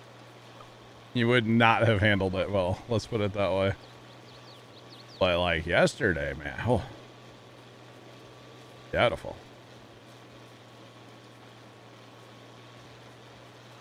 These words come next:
Does Jimmy John's participate in September?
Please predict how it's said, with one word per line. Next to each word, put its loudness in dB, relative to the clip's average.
Does -2
Jimmy 0
John's 0
participate -2
in 0
September? -4